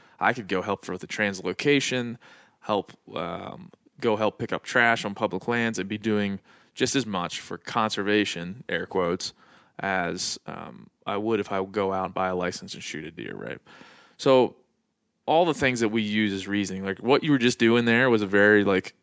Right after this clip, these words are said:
a noble attempt to talk around, "Hey, look, this shit is selfish. It is personal."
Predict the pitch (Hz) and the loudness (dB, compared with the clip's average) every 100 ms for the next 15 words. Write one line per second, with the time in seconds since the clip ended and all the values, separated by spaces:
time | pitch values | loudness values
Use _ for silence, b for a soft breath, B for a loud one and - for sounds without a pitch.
0 | - 98 98 101 110 107 104 110 104 101 | -6 -4 0 2 4 6 4 4 0 -2
1 | - 107 101 107 95 92 92 92 - b | -2 2 4 4 2 0 -2 -4 -8 b
2 | b b _ - 117 98 95 80 - - | b b _ -4 -2 0 0 -2 -8 -18
3 | _ _ _ - - 254 - - 117 - | _ _ _ -4 0 0 0 2 4 4
4 | - 67 - - - - b b - 104 | 0 -2 -12 -14 -14 -14 b b -8 2
5 | 143 147 - - - - - - | 2 2 -2 -8 -6 -8 -10 -20